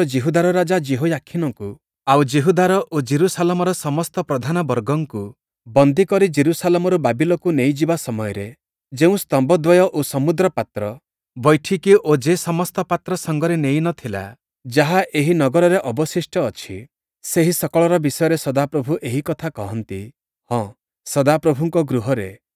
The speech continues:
ଜିହୁଦାର ରାଜଗୃହରେ ଓ ଜିରୁସାଲମରେ ଅବଶିଷ୍ଟ ଥିବା ସେହି ସକଳ ପାତ୍ର ବିଷୟରେ ସୈନ୍ୟାଧିପତି ସଦାପ୍ରଭୁ ଇସ୍ରାଏଲର ପରମେଶ୍ୱର ଏହି କଥା କହନ୍ତି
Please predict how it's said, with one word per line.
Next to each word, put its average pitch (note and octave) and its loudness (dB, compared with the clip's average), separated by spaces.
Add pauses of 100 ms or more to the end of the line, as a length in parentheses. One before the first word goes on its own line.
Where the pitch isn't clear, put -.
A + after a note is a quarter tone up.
ଜିହୁଦାର D3+ 2
ରାଜଗୃହରେ C3 0 (280)
ଓ D3 0
ଜିରୁସାଲମରେ F3 0
ଅବଶିଷ୍ଟ C#3+ -4
ଥିବା G#2 -8 (500)
ସେହି D#3 0
ସକଳ D#3+ -2
ପାତ୍ର E3 -4
ବିଷୟରେ C#3 -4 (520)
ସୈନ୍ୟାଧିପତି D3+ 0
ସଦାପ୍ରଭୁ D3 -2 (140)
ଇସ୍ରାଏଲର D#3+ -2
ପରମେଶ୍ୱର A2 -6 (560)
ଏହି C3+ 0
କଥା E3+ -4
କହନ୍ତି G#2 -8